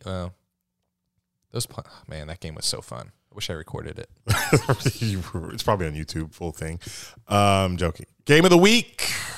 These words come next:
Speaker 2: We get a Rams-Cardinals rematch on Monday Night Football.
Speaker 1: We also get Raiders-Chiefs rematch.
Speaker 2: Sunday Night Football.
Speaker 1: Really?
Speaker 2: I am capping.
Speaker 1: Hmm.
Speaker 2: That's Bears-Packers.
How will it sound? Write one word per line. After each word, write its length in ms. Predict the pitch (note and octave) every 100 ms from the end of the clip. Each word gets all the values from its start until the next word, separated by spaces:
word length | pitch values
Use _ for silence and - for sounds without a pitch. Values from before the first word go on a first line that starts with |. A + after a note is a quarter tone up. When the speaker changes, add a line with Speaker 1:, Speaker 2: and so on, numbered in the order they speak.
| - -
Speaker 2:
We 100 | B2
get 80 | C#3+
a 60 |
Rams-Cardinals 720 | A2+ A#2 C3 A#2 C3 B2+ A2
rematch 500 | G2 A#2+ A#2+ E2 D2
on 140 | E2+ D#2+
Monday 340 | E2+ G2+ G2
Night 260 | F#2 F2 -
Football. 680 | - G2+ - E2 D#2 - -
Speaker 1:
We 80 | A2
also 180 | B2 C3
get 140 | G#2+
Raiders-Chiefs 1000 | G2 G#2+ B2 A#2 - - - C#3 G2+ -
rematch. 720 | F#2+ F#2 E2 D#2+ - - - -
Speaker 2:
Sunday 320 | - F2+ G#2
Night 200 | A#2 A#2
Football. 540 | - - - - - _ _ -
Speaker 1:
Really? 340 | C3+ C#3+ - - _ _ _ -
Speaker 2:
I 160 | D#2
am 240 | D#2 D2+ D2+
capping. 500 | F#2 F2+ - E2 E2+ _
Speaker 1:
Hmm. 180 | F#2+ F2 -
Speaker 2:
That's 240 | D2+ C#2+
Bears-Packers. 1040 | D2 D#2 D2 C#2 - C2 - - - -